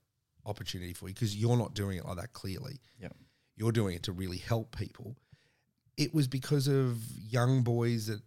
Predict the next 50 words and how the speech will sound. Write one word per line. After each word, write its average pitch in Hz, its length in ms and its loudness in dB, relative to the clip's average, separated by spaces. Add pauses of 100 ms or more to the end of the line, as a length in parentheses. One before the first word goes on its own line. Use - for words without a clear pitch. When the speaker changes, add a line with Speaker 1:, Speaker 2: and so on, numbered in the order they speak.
Speaker 1:
y-, 113 300 -16
were 120 160 0
reaching 113 460 -2
out 107 140 -6
to 110 100 -6
you. 104 340 -4
Did 165 160 0
you 202 80 4
have 196 200 2
any 175 320 2
intention 131 520 0
when 120 120 0
you 113 320 -2
left 117 220 0
school 117 380 0
to 117 120 -6
do 113 200 0
this, 180 240 -4
or 123 160 2
it - 80 -4
was 107 100 -4
something 123 320 0
that 110 100 -6
just 110 180 -4
sort 110 140 -4
of 101 100 -4
organically 101 880 -4 (640)
happened? - 480 -8 (880)
Speaker 2:
No, 104 340 0
when 101 100 0
I 107 120 2
left 101 180 -2
school, 98 320 0
it - 40 0
was 90 100 -4
survival. 85 640 -4 (180)
Speaker 1:
Yeah. 95 220 -4
Speaker 2:
I 87 40 -4
was, - 260 -8 (180)
"I'm 92 140 -8
outta 92 200 -2
here. 90 320 -4
I 87 60 -4
need 90 200 -4
to 87 140 -6
look 82 220 -10
after 82 240 -12
myself." 80 500 -8
And 90 120 -8
then 87 280 -4